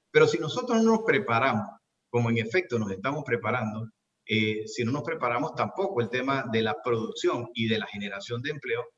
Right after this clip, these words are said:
se va a dar. Esto es solamente irnos preparando. Nosotros estamos recibiendo ochenta millones de dólares como aporte del Fondo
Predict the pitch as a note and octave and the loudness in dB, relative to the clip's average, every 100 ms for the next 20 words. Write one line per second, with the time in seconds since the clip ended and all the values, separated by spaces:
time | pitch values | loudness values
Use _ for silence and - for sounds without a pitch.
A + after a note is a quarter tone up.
0 | _ - - A2 A2 A2+ E3 - - A#2 | _ -10 -2 2 4 2 2 -2 -6 -10
1 | - G3+ - G#3+ F#3+ D3 D#3 B2 A#2 A#2 | -4 -4 -4 -2 2 2 2 0 0 0
2 | C#3+ C#3+ C3+ A#2+ A2 G#2 G#2+ G#2 G2+ - | 0 0 -2 -6 -6 -2 -2 -2 -6 -14
3 | _ - _ _ _ _ - F3 A#3+ B3 | _ -20 _ _ _ _ -2 0 2 0
4 | B3+ F3+ F#3 G3+ F3+ C3+ C#3 - B2+ E3 | 2 2 2 2 2 2 0 0 -2 0
5 | E3+ F3 - A#2+ G3+ G3 F#3 B2 B2 C3 | 0 0 0 0 0 2 2 2 2 4
6 | B2+ A#2 A2+ A#2 B2 A#2+ - _ _ A2+ | 2 2 4 6 6 2 -4 _ _ 2
7 | A2 A2 C3+ B2 C3 B2+ G#2+ G#2 - D3 | 4 4 2 2 2 2 0 -4 -4 2
8 | C#3 C#3+ C#3+ C#3+ C#3+ | 4 4 4 2 -2